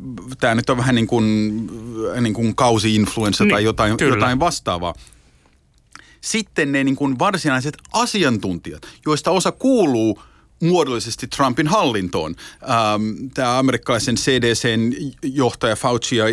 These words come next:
Speaker 1: ja muut, niin kyllähän heillä on ollut erilaisia skenaarioita, vaikka hänkin julkisuudessa, ähm,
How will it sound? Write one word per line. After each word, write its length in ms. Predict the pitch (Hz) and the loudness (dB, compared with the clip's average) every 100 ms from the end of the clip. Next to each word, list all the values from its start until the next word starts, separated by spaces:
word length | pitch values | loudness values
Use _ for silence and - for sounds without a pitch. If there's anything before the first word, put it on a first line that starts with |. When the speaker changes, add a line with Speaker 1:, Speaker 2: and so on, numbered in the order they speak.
| 131 | 0
Speaker 1:
ja 100 | 131 | 2
muut, 260 | 131 120 - - - | 2 0 -4 -14 -2
niin 180 | 139 123 - | 0 0 -6
kyllähän 400 | - 165 156 147 - | -2 2 2 0 -2
heillä 360 | 226 247 208 139 | 0 2 2 2
on 140 | 123 | 2
ollut 380 | 123 120 117 - - - _ _ - | 0 0 -2 -4 -20 -20 _ _ -2
erilaisia 680 | 175 170 135 123 123 139 123 | 2 2 2 2 0 0 -2
skenaarioita, 800 | - - 220 175 101 95 90 104 | -2 0 0 2 0 -4 -8 -4
vaikka 260 | 123 120 131 | -4 -2 -4
hänkin 520 | 139 190 202 147 123 | 0 2 2 2 2
julkisuudessa, 800 | 156 196 147 123 117 95 - 98 - - _ _ _ - | 4 2 0 0 0 0 -2 -8 -10 -20 _ _ _ -8
ähm, 400 | 113 107 107 | -6 -4 -6